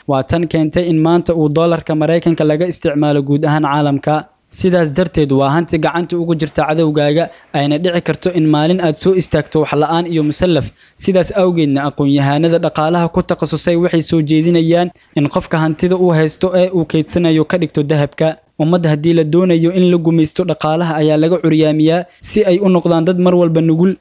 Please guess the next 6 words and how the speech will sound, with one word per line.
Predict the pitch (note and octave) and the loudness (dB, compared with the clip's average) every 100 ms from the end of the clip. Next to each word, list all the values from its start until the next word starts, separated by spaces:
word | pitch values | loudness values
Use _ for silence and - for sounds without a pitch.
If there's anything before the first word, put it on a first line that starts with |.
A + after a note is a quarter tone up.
| _ | _
sacabaha | - E3 D3+ D#3+ F3 D3+ | -6 -4 -2 -2 -2 0
horsada | D#3+ D3+ D#3+ F3+ F#3 _ - | -2 -2 0 -2 -4 _ -6
ama | D#3 D#3+ | -2 0
hoos | E3+ F#3 | 0 -2
yimaada | F3 D#3+ D#3 D#3 | -2 0 2 0
cadowgooda, | D3+ D#3 D3 C#3+ C#3+ D#3 | 0 -2 -2 -2 0 0